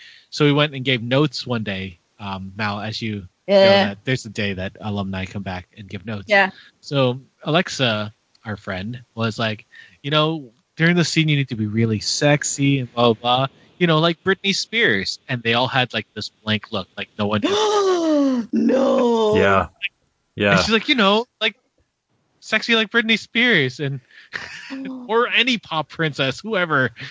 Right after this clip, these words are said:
Speaker 1: And she felt so old <laughs> afterwards.
Speaker 3: Yep.
Speaker 1: And I
Speaker 2: Oh
Speaker 1: was
Speaker 2: my
Speaker 1: sitting there like, "Yeah."
Speaker 2: God.
Speaker 3: Yep. Shout out to
Speaker 1: Like, they
Speaker 3: Alexa,
Speaker 2: Like, they
Speaker 3: who's about to
Speaker 2: like,
Speaker 3: become
Speaker 2: they
Speaker 3: a geek
Speaker 2: didn't
Speaker 3: with
Speaker 2: know
Speaker 3: kids.
Speaker 2: who she, like, they didn't know who, who Britney Spears was, or they didn't know that she was once sexy.
Speaker 1: Or, I g-, I don't know. I guess,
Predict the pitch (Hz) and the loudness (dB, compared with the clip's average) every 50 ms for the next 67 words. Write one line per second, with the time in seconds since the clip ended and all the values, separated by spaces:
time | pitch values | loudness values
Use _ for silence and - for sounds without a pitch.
0 | - - 117 - 143 139 135 - 151 131 - 139 123 123 - - - 117 117 - | -14 -16 -12 -6 -6 -6 -4 -2 -2 0 0 0 -2 -2 -6 -8 -8 -8 -8 -10
1 | - 107 107 123 120 - - - - - - - - - - 78 80 170 175 196 | -14 -12 -12 -10 -10 -8 -4 -4 -4 -4 -4 -14 -4 -4 -4 0 2 4 4 4
2 | 240 254 262 269 - 254 269 262 254 247 240 247 247 165 165 _ _ - 311 277 | 4 2 0 0 0 0 0 0 0 0 0 0 -2 -4 -8 _ _ -4 -2 0
3 | 262 262 277 277 277 277 254 262 254 240 226 208 190 185 175 180 190 - _ _ | 0 0 0 0 0 -2 -2 -2 -2 -4 -4 -4 -2 0 2 0 0 0 _ _
4 | _ _ - - - 123 147 156 151 127 123 127 107 104 117 123 104 101 107 95 | _ _ -10 -2 0 2 4 4 2 2 2 2 2 4 4 2 4 4 4 4
5 | 92 98 104 104 95 104 90 107 110 120 - 294 - - - - 185 190 185 - | 4 4 2 2 2 0 0 0 0 0 2 0 0 2 2 2 2 2 2 2
6 | 277 - 285 262 - - - 226 220 226 226 233 220 262 247 233 226 - - - | 2 2 2 0 -2 -4 0 2 4 6 4 4 2 0 -2 -2 -2 -2 -2 -4
7 | 240 214 - - - - - - - - _ _ _ _ _ _ _ _ _ _ | -4 -6 -8 -8 -12 -20 -20 -20 -20 -20 _ _ _ _ _ _ _ _ _ _
8 | _ _ - 233 262 269 247 269 254 254 262 254 240 233 226 220 226 233 233 247 | _ _ -4 0 0 2 2 2 2 2 2 0 2 2 4 4 4 4 2 2
9 | 247 247 233 220 202 - - 226 233 233 214 226 220 - 214 214 220 - - 214 | 2 2 2 2 0 -2 -6 -4 -2 -2 0 0 0 0 0 -2 -4 -2 2 4
10 | 208 208 196 202 165 185 190 180 185 226 294 370 381 320 269 247 240 233 220 208 | 4 4 4 2 0 2 4 4 6 6 4 4 4 4 2 4 4 2 2 2
11 | 226 233 226 190 220 220 214 214 - - - - 202 208 202 - - - 208 214 | 2 0 2 2 0 2 2 2 0 4 4 4 4 4 2 -4 -10 -2 0 0
12 | 208 165 143 - 233 233 240 - - 190 156 135 - - _ _ - - _ _ | 0 0 -2 0 0 0 0 0 -4 -4 -4 -4 -8 -12 _ _ -20 -20 _ _
13 | _ _ _ _ - - - 139 143 147 - - - - - - 165 - - 147 | _ _ _ _ -4 0 2 4 4 4 2 2 0 0 0 0 -4 -8 -6 -6
14 | 143 143 190 196 - 226 240 220 175 143 147 139 190 196 - - - | -2 0 -2 -2 0 -2 -2 -2 0 -2 0 0 0 -2 -2 -8 -4